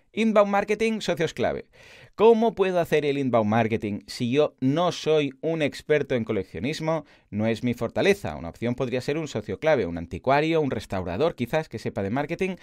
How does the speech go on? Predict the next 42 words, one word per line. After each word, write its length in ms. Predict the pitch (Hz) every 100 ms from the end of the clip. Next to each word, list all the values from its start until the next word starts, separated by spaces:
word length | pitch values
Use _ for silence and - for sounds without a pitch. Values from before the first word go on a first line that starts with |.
| - - _
Bien, 240 | 202 - -
esta 180 | -
primera 320 | 208 190 170 147
pregunta 360 | 127 170 170
voy 200 | 151 160
a 80 | 151
ir 280 | 170 170 - _ _
pregunta 360 | - 127 147 139
a 40 |
pregunta 320 | 120 127 139 165
porque 180 | 135
tienes 320 | 131 135 135 131
tres, 360 | 131 147 151
así 240 | - 123 127
no 140 | 127
me 100 | 127
olvido 340 | 117 113 117 110
de 120 | 104
nada. 300 | 127 151 - - - - _
Esta 440 | 143 160 - 180 175
pregunta 520 | 151 147 175 170 160
es 140 | 156
muy 220 | 147 170
habitual, 800 | 151 127 110 120 156 143 165 135
eh, 300 | - 113 113 107
para 180 | 120 110
gente 460 | - 139 139 170
que 320 | - 139 156 -
le 120 | 104
gusta 380 | 101 120 - 156
algo, 360 | 165 139 143 -
por 120 | -
ejemplo, 260 | - 98 104
en 60 |
este 160 | 98 113
caso 180 | 104 98
la 120 | 92
programación, 580 | 120 123 139 135 185 180 - _
pero 220 | - 175 -
no 200 | 156 160
son 200 | 165 156
expertos 720 | 143 - 160 151 175 175